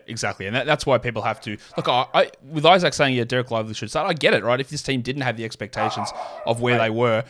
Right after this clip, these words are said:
Speaker 1: like, put him in there, 'cause he is going to be the starter. That's the plan, but I just don't think it's gonna work out that way initially. Let's look at the players on this team that are under a-, the age of twenty-three. You got Josh Green, who's twenty-two, Hardy's twenty-one, Omax is twenty-one, Lively's nineteen, Mike Miles on a two-way is twenty-one. I do wanna talk about Josh Green because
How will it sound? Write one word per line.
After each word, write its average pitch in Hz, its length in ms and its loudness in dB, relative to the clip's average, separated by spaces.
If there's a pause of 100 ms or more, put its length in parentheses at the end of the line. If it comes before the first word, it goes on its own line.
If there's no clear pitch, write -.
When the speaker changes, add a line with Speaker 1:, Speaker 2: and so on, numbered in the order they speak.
(160)
Speaker 1:
like, 120 260 0
put 208 100 2
him 147 120 2
in 160 100 2
there, 110 180 2
'cause 110 200 -6
he 135 120 -4
is 127 120 -2
going 127 160 2
to 123 40 0
be 107 100 -2
the 101 100 -6
starter. 101 260 -4
That's 110 200 -6
the 110 100 -10
plan, 113 340 -4
but 107 160 -10 (100)
I 101 60 -10
just - 180 -8
don't 110 240 -6
think 110 160 -12
it's 104 140 -10
gonna 101 160 -6
work 104 260 -6
out 107 220 -4 (260)
that 117 220 2
way 110 300 2
initially. 127 480 2
Let's 214 280 -2
look 254 140 -2
at 247 80 -4
the 196 80 -8
players 151 340 0
on 139 100 -2
this 131 100 -4
team 127 220 -4
that 117 80 -2
are 113 60 -2
under 117 180 -2
a-, 110 100 0 (100)
the 117 120 -4
age 113 260 -2
of 104 160 -6
twenty-three. 107 720 -6 (760)
You 143 80 0
got 147 180 4
Josh 165 320 4
Green, 151 260 4
who's 131 120 0
twenty-two, 143 520 0
Hardy's 123 320 4
twenty-one, 120 520 -2
Omax 117 340 -2
is 117 60 -8
twenty-one, 110 420 -4
Lively's 110 340 -2
nineteen, 107 400 -4
Mike 107 240 -2
Miles 104 300 -2
on 101 80 -6
a 95 60 -10
two-way 107 320 -4
is 101 80 -8
twenty-one. 107 420 -4
I 131 140 -2
do 175 120 -6
wanna 135 140 -2
talk 110 180 -4
about 104 200 -4
Josh 107 220 -4
Green 107 200 -4
because 107 340 -4